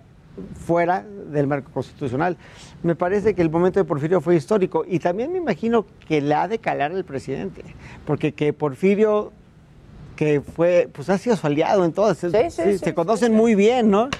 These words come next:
Speaker 1: Se le ponga tan, tan rudo, ha de ser una cosa muy difícil.
Speaker 2: Sí, sí, sí. Oye, ¿y lo de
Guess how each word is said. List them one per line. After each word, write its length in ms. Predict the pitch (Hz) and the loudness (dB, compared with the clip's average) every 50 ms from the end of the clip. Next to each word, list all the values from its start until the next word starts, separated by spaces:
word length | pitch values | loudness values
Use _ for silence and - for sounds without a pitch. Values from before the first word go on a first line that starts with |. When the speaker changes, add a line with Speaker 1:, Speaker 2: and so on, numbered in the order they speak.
| - - - - - - - - - | -12 -16 -20 -20 -20 -20 -20 -20 -20
Speaker 1:
Se 180 | - - - 175 | -18 -6 -2 0
le 100 | 156 156 | 0 2
ponga 280 | 143 180 196 196 196 190 | 2 0 2 2 0 0
tan, 380 | - 185 185 185 185 185 180 | 0 0 0 2 0 0 -2
tan 280 | 160 - 180 175 175 156 | -4 -2 -2 0 0 2
rudo, 340 | 156 165 170 165 185 202 190 | 2 2 4 4 4 2 2
ha 60 | 175 | 2
de 80 | 180 | 0
ser 180 | 170 - 190 180 | 0 -2 -4 -4
una 200 | 175 175 170 165 | -4 -4 -6 -4
cosa 280 | - 170 165 147 165 160 | -2 -2 0 0 0 0
muy 220 | 151 147 151 156 | 2 2 4 4
difícil. 400 | 147 135 - 139 135 - - - - - - - - - - - - - - - - - - - - - | 4 2 0 -2 -6 -6 -8 -12 -16 -20 -20 -20 -20 -20 -20 -20 -18 -18 -18 -18 -18 -20 -20 -12 -4 0
Speaker 2:
Sí, 160 | 165 180 220 | 0 0 0
sí, 220 | 220 - 165 170 175 | -2 -8 -14 -16 -16
sí. 140 | - - 127 131 143 - - - - - - - - - - - - - - - - - | -16 -16 -16 -16 -16 -16 -18 -18 -18 -20 -18 -18 -18 -18 -18 -18 -18 -18 -18 -12 -6 -2
Oye, 360 | 156 160 160 156 170 160 - - | 0 0 0 0 -2 -2 -2 -2
¿y 80 | 170 170 | -2 -2
lo 300 | 160 156 160 156 160 147 | 0 2 2 2 2 0
de 680 | 143 156 160 156 156 156 156 156 151 151 151 143 135 | 0 0 0 2 2 2 0 0 0 0 -2 -4 -6